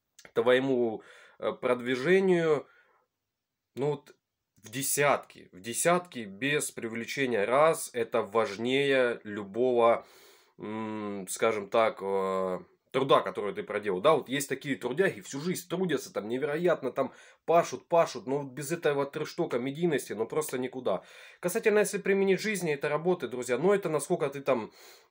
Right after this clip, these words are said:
показываешь себя перед начальством, да, насколько ты себя, возможно, показываешь таким вот человеком хорошим, таким вот, таким вот, м, там, мужественным, э, видишь, что за тобой там, э, люди, как бы, м, э,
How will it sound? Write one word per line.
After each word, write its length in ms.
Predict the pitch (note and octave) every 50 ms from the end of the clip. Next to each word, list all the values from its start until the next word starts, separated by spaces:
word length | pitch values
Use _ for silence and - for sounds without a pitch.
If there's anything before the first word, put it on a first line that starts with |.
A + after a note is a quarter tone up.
| - A2 -
показываешь 440 | B2+ - - C3+ C3 B2 A#2 A2 -
себя 220 | - A2 G#2+ A#2+ -
перед 240 | - A#2+ A2+ A2+ A2+
начальством, 720 | A2+ G#2 - - A2+ G#2+ A2 A2 G#2 F#2+ - - F#2+ G2
да, 120 | G2+ G#2
насколько 360 | G#2 A2 A2+ - D#3 D3+ D3+ C#3
ты 120 | - C3+
себя, 240 | - - B2+ B2 B2+
возможно, 400 | A#2+ A#2+ A#2+ C3 C3+ B2 A#2+ A#2+
показываешь 640 | - C3 B2 - C3+ B2+ A#2+ B2+ B2 - - - - - - - - - - -
таким 260 | B2+ - - D#3 D3+
вот 140 | C#3 C3+ -
человеком 640 | - - C3 C3 C3 B2+ D3+ A3 B3 B3 - C#3+ B2
хорошим, 560 | - - B2 A#2+ C3+ C#3 B2 - - G#2+ G2
таким 280 | - G#2+ F#2+ - G#2+ G#2+
вот, 180 | G#2+ A2 - - - - - - -
таким 300 | - A2 - C3+ C3+ B2+
вот, 220 | B2 A#2 - -
м, 220 | G#2 G2+ G#2 G#2 F#2
там, 160 | - A2 A2
мужественным, 880 | G#2+ G#2 G2+ G#2+ C3 D3+ D#3 D3 C3+ B2 - - B2 A#2 A#2 A2+ F#2+ F#2
э, 240 | A2+ A2+ G#2+ G2+ G2+ G#2+
видишь, 240 | A#2+ B2+ A#2 A2+ -
что 160 | - - A2
за 120 | G#2 G#2+
тобой 300 | - A#2 A#2 A#2+ B2 A#2
там, 260 | A2+ A#2 G#2 G2+ G2 G2+
э, 640 | G2+ G2 G2 F#2+ G2 F#2+ F#2+ F#2 F#2 F2+ F2+ F2+ F#2
люди, 280 | G#2 C3 E3+ E3 F#3
как 200 | F#3 D#3+ C3 B2 A#2
бы, 100 | B2 B2
м, 360 | A2+ G#2+ G2+ F#2+ F2+ - _ _ _ _ _ _ _ _ _ - -
э, 320 | G#2+ G#2 G2+ G2+ G2+